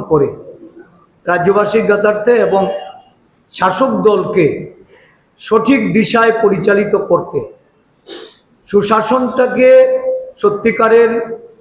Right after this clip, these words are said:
জনগণের স্বার্থে পরিচালিত করতে রাজ্যের মুখ্যমন্ত্রী উনি যেন ওনার ত্রুটি বিচ্যুতি সেগুলি যদি কোথাও এটা উনি মনে করে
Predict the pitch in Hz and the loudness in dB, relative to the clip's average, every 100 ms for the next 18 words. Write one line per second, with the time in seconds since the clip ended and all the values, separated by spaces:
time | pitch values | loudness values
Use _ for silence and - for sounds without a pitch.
0 | 147 190 202 202 220 233 - 196 190 - | -2 0 2 2 2 0 -2 -2 -2 2
1 | 240 240 180 180 196 190 190 208 - 165 | 2 2 0 0 0 0 0 -2 0 -2
2 | - 139 - _ _ _ _ - - - | -2 -6 -6 _ _ _ _ -20 -20 -20
3 | - _ _ _ _ _ - 180 147 208 | -20 _ _ _ _ _ -6 -4 2 2
4 | - - - - - _ _ _ - 180 | 2 -2 -8 -14 -20 _ _ _ -4 -4
5 | - 226 220 202 - 156 - - - _ | 0 0 0 0 0 -2 -4 -16 -20 _
6 | _ _ - 190 220 185 208 208 202 208 | _ _ 0 2 2 2 2 0 0 -6
7 | 202 - - _ _ _ _ _ _ _ | -8 -14 -20 _ _ _ _ _ _ _
8 | _ _ - 190 208 214 214 214 - - | _ _ -4 2 2 2 0 -6 -8 -16
9 | - - - _ _ - _ - 185 185 | -20 -20 -20 _ _ -20 _ -4 -2 2
10 | 208 214 175 165 202 202 220 240 - 190 | 2 2 0 0 -2 0 0 0 0 -2
11 | 170 190 208 202 170 175 240 233 185 175 | 0 0 0 0 0 0 0 0 -2 0
12 | 175 170 165 - - - - - - 156 | -2 -2 -6 -12 -16 -16 -18 -20 -8 -6
13 | - 180 170 - 170 175 160 175 180 220 | -2 -2 -2 -2 -2 -2 0 -2 2 2